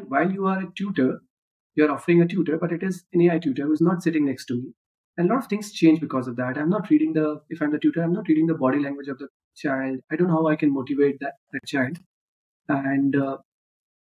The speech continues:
the physical dynamics are not playing out essentially. So are, are you able to kind of create the same kind of impact, uh, as, as a, as a physical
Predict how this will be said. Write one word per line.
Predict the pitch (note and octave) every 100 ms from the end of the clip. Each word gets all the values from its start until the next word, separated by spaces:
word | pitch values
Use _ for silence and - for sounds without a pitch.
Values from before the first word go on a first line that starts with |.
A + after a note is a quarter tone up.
| _
the | F3
physical | - F3 E3+ F#3+ G#3+ F#3
dynamics | D#3 E3 E3 E3
are | D#3+
not | D3 C#3+ -
playing | C3+ C3
out | B2+ A#2+
essentially. | - A2+ A#2 A#2+ _ _ _ _
So | - - E3 D#3 - - _ _ _ - A#2 F3+
are, | F3 - - _ _ _ _ _ _ _ _
are | E3+
you | G#3 A3
able | F#3+
to |
kind | G3 F#3+
of | F#3+
create | E3+ E3+
the | E3+
same | - D#3+
kind | E3
of | E3
impact, | D#3+ D#3+ D#3+ - _ _ _ _ _ _ C#3+
uh, | C3 B2+ B2+ -
as, | D3+ C#3+ C#3
as | - D3
a, | D3 C#3 D#3
as | C#3+
a |
physical | C3 C3 C3+ C3+ C3+ C3